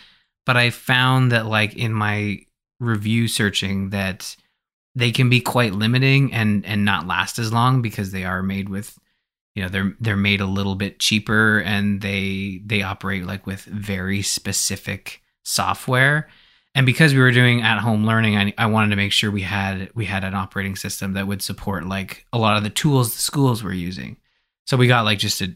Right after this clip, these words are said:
a generic Android, uh, tablet. But, um,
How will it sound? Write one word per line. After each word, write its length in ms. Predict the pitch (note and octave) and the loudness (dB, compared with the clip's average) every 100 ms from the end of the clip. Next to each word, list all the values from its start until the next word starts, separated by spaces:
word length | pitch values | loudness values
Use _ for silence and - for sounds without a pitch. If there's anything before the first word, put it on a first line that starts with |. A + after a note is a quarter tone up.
| - | -6
a 80 | A#2+ | -2
generic 640 | G2+ G2+ F#2+ F#2+ - _ _ _ _ | -2 -2 -2 -4 -10 _ _ _ _
Android, 460 | A2 G#2 G2 G2 F#2 | -6 -4 -4 -6 -8
uh, 340 | D#2 F#2 E2+ - | -8 -8 -10 -12
tablet. 540 | - G2 G#2 E2+ F2 - _ _ _ _ _ | -4 -4 -4 -10 -14 -20 _ _ _ _ _
But, 320 | A2+ G2+ - | 0 0 -2
um, 540 | A#2 G2+ F#2+ F#2+ F#2+ | -4 -2 -4 -6 -8